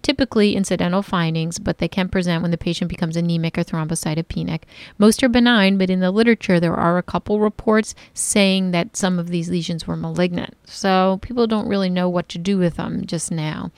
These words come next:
They're usually multiple low-density lesions measuring up to six centimeters in size. You can see they can be pretty big.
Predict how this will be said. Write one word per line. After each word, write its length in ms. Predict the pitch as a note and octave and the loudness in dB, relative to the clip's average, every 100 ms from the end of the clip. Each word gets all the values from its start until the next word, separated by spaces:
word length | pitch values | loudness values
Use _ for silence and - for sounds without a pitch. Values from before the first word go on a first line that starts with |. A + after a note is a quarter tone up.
| - - - - _ - | -18 -20 -20 -20 _ -2
They're 220 | G3+ F#3+ | 2 4
usually 500 | F#3+ A#3 B3+ C4 A#3 | 4 2 2 2 4
multiple 600 | F#3+ F3+ G3 A3+ A#3 A3 | 2 0 0 -2 0 2
low-density 500 | F#3+ F#3 F#3+ - A3+ | 2 2 0 -2 -2
lesions 360 | G3+ F#3 F#3 F3 | 0 0 -2 -2
measuring 360 | F3+ F3+ F#3+ | -2 -2 -2
up 120 | F3+ - | -4 -6
to 100 | E3 | -8
six 300 | - G#3+ - | -4 -4 0
centimeters 540 | G3 F3+ E3+ E3 - | 0 0 -2 -6 -8
in 100 | F3+ | -6
size. 360 | - B3 E3 - | 0 0 -2 -6
You 60 | |
can 120 | F#3 | -6
see 120 | - G3+ | -6 -4
they 80 | F3+ | -4
can 160 | F#3 | -6
be 120 | F3 | -8
pretty 240 | - F3 F3+ | -8 -4 -4
big. 300 | E3+ E3 | -4 -6